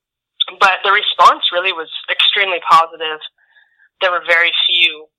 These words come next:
tough conversations that I had to have, and I actually, a lot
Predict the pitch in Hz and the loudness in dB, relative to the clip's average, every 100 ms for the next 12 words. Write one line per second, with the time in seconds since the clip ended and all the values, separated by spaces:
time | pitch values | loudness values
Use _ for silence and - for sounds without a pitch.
0 | _ - 180 185 185 170 165 170 170 180 | _ 0 2 4 2 2 -2 2 2 2
1 | 160 156 151 156 - 175 180 180 - - | -2 -2 -2 -6 -2 4 4 4 0 -16
2 | - - - 185 175 180 175 185 170 175 | -20 -20 -2 4 6 6 4 4 2 -2